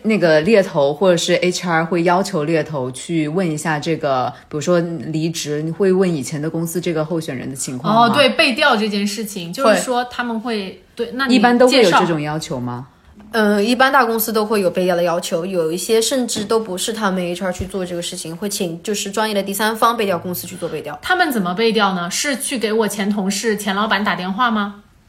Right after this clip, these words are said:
Speaker 3: 嗯，如果是H R自己这边联系的，或者说是这样子的一个情况的话，
Speaker 2: 嗯。
Speaker 3: 那会跟你要，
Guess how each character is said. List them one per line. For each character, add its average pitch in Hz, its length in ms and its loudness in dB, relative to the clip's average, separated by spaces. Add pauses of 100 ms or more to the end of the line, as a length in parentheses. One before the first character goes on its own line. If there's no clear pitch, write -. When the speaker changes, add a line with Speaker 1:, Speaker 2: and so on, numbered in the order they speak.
(180)
Speaker 3:
嗯， 196 360 0
如 233 280 2
果 214 240 6
是 247 220 0
H 262 260 2
R 294 180 6
自 294 200 -8
己 170 260 -10 (160)
这 220 120 2
边 190 160 0
联 165 180 -6
系 - 180 -6
的， 160 280 -12
或 214 200 -4
者 190 140 -2
说 196 340 2
是 202 240 -4
这 208 80 -2
样 208 120 0
子 196 60 -8
的 170 80 -8
一 165 60 -6
个 175 120 -4
情 170 180 -8
况 208 220 0
的 185 60 -4
话， 185 200 4
Speaker 2:
嗯。 - 280 -4
Speaker 3:
那 240 140 4
会 240 160 2
跟 262 200 6
你 180 180 -2
要， 208 340 4